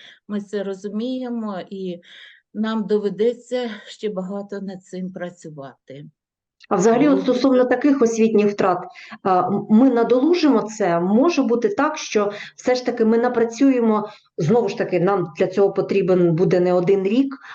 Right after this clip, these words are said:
Speaker 2: але ми напрацюємо так, щоб, ну, наздогнати, можливо,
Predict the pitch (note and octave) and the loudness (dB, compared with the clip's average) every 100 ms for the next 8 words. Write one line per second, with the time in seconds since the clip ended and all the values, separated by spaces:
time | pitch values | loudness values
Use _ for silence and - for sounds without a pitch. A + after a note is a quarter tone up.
0 | - F#3+ F#3+ A3 A3+ A3+ A3 G#3+ - A#3+ | -10 -2 0 2 2 0 -2 -4 0 2
1 | G#3+ G3 F#3+ C4 C4+ A#3 G3+ G3+ - _ | 2 0 -2 -2 -2 0 0 0 -4 _
2 | F#3+ G#3 A3+ A3+ F#3+ G#3+ F#3 F3 A3+ G#3 | 0 2 4 2 0 -2 0 0 0 -2
3 | G#3+ A#3+ A3+ G3 F#3+ F3+ F#3+ G#3+ F#3 F3+ | -2 -2 -2 -4 -2 -2 0 2 2 -2